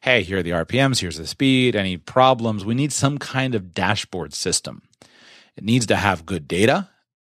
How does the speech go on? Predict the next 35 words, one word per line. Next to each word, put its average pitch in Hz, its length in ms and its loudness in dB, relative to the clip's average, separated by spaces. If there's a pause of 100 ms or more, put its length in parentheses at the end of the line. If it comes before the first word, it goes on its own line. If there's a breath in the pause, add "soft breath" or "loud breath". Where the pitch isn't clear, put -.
and 135 360 2
it's 131 140 4
good 170 240 4
if 165 100 2
it 135 100 2
has 120 260 2
some 110 200 -2
reports. - 600 -6 (460 loud breath)
And 98 160 -2
so 120 120 4
those 110 200 4
reports 110 600 0
are 104 160 -4
useful. 90 600 0
If 82 180 -6
it's, 92 180 -2 (320 loud breath)
uh, 76 240 -6
money 123 400 4
and 110 100 2
we 104 80 0
can 98 220 -6
look 113 180 0
and 110 100 -2
say, 107 200 2
"Okay, 78 320 0
the 87 60 -4
last 117 260 2
three 127 180 0
months 113 300 0
we've 98 100 -2
spent 113 220 -2
about 117 260 2
this - 240 0
much. 107 420 -2
Our, 101 160 0